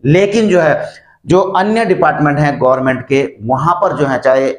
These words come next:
अ, उन्होंने enter की है, लेकिन उनको जो graduation certificate मिला उससे होता क्या है दोस्तों कि वो suppose पुलिस की भर्ती के लिए जा रहे हैं, वहां पर जो सिविल के हैं graduation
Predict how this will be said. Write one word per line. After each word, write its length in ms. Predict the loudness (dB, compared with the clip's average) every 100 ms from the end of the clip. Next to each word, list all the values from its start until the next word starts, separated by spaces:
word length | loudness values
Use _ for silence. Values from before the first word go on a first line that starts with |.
| -12 _ 0
अ, 140 | 0 2
उन्होंने 260 | 0 0 0
enter 340 | 0 0 -2
की 200 | 2 4
है, 200 | 4 4
लेकिन 300 | 2 0 0
उनको 460 | 0 0 0 -2 -6
जो 80 | -2
graduation 400 | 0 0 -2 -8
certificate 500 | -8 -8 -6 -4 -4
मिला 220 | 0 0
उससे 240 | -2 -2
होता 380 | -2 0 0 0
क्या 160 | 2 0
है 80 | 2
दोस्तों 380 | -2 0 -2 -2 -10 -20 _ -2
कि 380 | 0 0 -6 -14 _ 0
वो 440 | 2 4 4 2 -2
suppose 280 | 0 2 2
पुलिस 300 | 0 0 0
की 120 | 0
भर्ती 300 | 0 0 0
के 80 | 2
लिए 160 | 2 4
जा 180 | 2
रहे 180 | 2 0
हैं, 220 | 0 0
वहां 260 | 2 2 2
पर 180 | 0 -4
जो 60 |
सिविल 420 | -6 -2 0 0 0
के 100 | -2
हैं 340 | 0 -2 0
graduation 580 | 2 2 2 -2 -4 -6